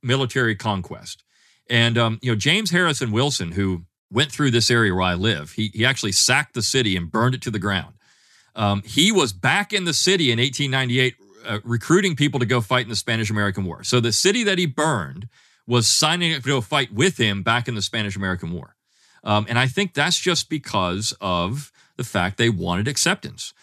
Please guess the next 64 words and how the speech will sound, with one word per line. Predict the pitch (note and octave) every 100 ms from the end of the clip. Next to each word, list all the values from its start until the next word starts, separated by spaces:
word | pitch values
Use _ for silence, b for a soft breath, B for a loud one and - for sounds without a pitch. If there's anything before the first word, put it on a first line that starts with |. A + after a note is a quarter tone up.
| b
Southerners | - - D3+ F#3 F3+ C#3
wanted | C#3+ C3
to |
be | B2+
accepted. | A#2+ - E3 F2
And | G2 G#2
so | A#2 G#2+ G2+ B B
we'll | A2+ D#3
go | F#3 F#3
do | D#3+ E3
the | D3+
heavy | C#3+ C3+ B2
lifting. | E3 - F#2
We'll | G2+ A#2+
do | D3+
it | E3+
for | B2+ A2
you | G#2
because, | G#2 G#2 A#2 A2 G#2+
I | A2
mean, | G#2
this, | B2 - -
this | C3+ -
brings | - C3+ C3
us | A#2 G2+
back | A2+ G#2
in | G#2
the | G2+
Union. | A#2 F2+
I | G#2
think | E3 D#3
there | D3+
was | B2+ A2
some | C#3 A2
of | G2
that | G#2+ A#2 - B B B B
part | - G#2+
of | G#2
it. | A2+
It | G#2+
was | G2+ F#2
almost | A2+ C3 C3 B2+
like | G#2
a | F2+
Stockholm | - A2+ B2 C#3 B2+ A#2+
syndrome | C3+ B2+ A#2
or | G2
just | A#2 A2+
wanting | G#2 A#2 A2+
to |
be | G2
liked | E2 E2+ A#2 B2+
again. | C3 C#3 C#3+ D3 b b b b C3
Uh, | C3
but | D3
you | E3+
do | B3+
have | C4+ A3+
some | F3+ E3+
Southerners | - D3+ D3+ C#3+ C3
who | C#3
are | A#2
anti-war. | A#2+ A#2 G#2 A#2+ E3 G2+ G#2+ A2
Um, | G#2+ G#2 G2 F2+